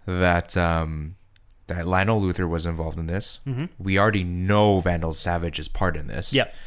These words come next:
Speaker 1: We didn't know that they were working together on this, which is, okay, cool, whatever, right? <laughs> But, uh, um, uh, even, you know what's funny? Even,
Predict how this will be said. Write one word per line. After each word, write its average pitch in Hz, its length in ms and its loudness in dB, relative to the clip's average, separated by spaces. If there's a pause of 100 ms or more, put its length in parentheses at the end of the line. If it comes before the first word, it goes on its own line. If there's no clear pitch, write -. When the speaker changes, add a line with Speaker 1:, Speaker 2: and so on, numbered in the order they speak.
(1700)
Speaker 1:
We 113 180 2
didn't 110 280 2
know 104 140 4
that 95 200 2
they 98 120 2
were 92 120 2
working 92 520 -2 (200)
together 98 540 2
on 85 140 2
this, 85 260 -2
which 85 160 -4
is, - 380 -6 (100)
okay, 85 280 -2
cool, 85 220 -2
whatever, 82 320 0
right? 104 260 2
<laughs> - 0 -
But, - 240 2
uh, 113 520 6 (840)
um, 87 540 2 (1700)
uh, 92 440 2 (2000)
even, 214 280 4
you 175 100 4
know 226 60 6
what's - 200 2
funny? 190 280 2
Even, 214 520 2